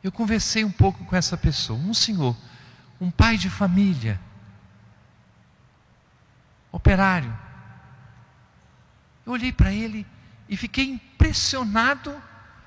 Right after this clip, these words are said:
com a serenidade que esse homem manifestava. A paz. Fui puxar conversa com ele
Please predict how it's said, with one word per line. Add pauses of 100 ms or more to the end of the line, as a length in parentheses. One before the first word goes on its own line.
(440)
com
a
serenidade
que
esse
homem
manifestava. (1080)
A
paz. (3500)
Fui
puxar
conversa
com
ele